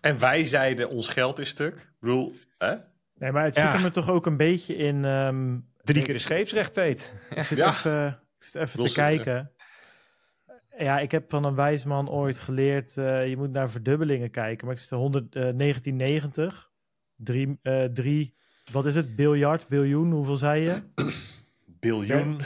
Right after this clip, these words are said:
Speaker 2: Biljoen, drie biljoen.
Speaker 1: Ja.
Speaker 2: Ik zit nu te kijken, tweeduizend, ongeveer zes biljoen. Tweeduizend tien, twaalf biljoen. Tweeduizend twintig, drieëntwintig biljoen. En inmiddels zitten we op de helft daarvan, eh, op tw-, tweede, laten we zeggen tweeduizend vijfentwintig.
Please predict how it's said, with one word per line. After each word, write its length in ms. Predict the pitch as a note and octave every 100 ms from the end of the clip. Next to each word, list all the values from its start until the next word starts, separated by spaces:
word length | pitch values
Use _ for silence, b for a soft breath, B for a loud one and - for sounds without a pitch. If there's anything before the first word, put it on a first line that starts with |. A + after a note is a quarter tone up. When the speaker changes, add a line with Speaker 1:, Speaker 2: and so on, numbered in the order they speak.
| B B B B
Speaker 2:
Biljoen, 440 | C3+ D3 D3 D#3+
drie 200 | C#3+ C#3+
biljoen. 380 | D#3 D#3+ D3 E3
Speaker 1:
Ja. 60 | F3+
Speaker 2:
Ik 80 | D3+
zit 140 | C#3+
nu 100 | C#3
te 80 | -
kijken, 320 | D3 C#3 C3+
tweeduizend, 760 | - C#3 C3+ C3 C#3+ C#3 E3+
ongeveer 380 | - B2 A2+ B2
zes 380 | A#2 C#3 D3+ -
biljoen. 500 | B2+ C#3+ C#3 D3 F3
Tweeduizend 560 | - D3 C#3 C3 B2+ -
tien, 420 | E3 C3+ A2 - _ _ _ -
twaalf 380 | D3 C3+ D3 B2+
biljoen. 400 | C#3+ C#3+ D#3 E3+
Tweeduizend 500 | D3+ C#3+ C#3 B2+ A#2+
twintig, 680 | E3+ F3 E3 C3 A2 - _ _ _ _ _ _ _
drieëntwintig 640 | A#2+ C#3+ D#3 D#3+ E3 D3+
biljoen. 460 | C3+ D3 C#3+ D3+ F#3
En 160 | D#3+ C#3+
inmiddels 380 | D3 E3 D#3 -
zitten 280 | D3+ -
we 100 | D3
op 160 | D3 C#3
de 80 | C#3+
helft 340 | C#3 F3+ F3
daarvan, 580 | D3+ C3 B2 A2+ D#3+ G3+
eh, 200 | F#3+ C3
op 160 | B2+ A#2+
tw-, 100 | C3+
tweede, 260 | G#2+ C#3
laten 160 | B2+ C3
we 60 | A#2+
zeggen 180 | C3
tweeduizend 380 | A#2+ C#3+ C3+ B2+
vijfentwintig. 920 | - D#3+ D3 B2+ C3 A2+ B2 D3+ -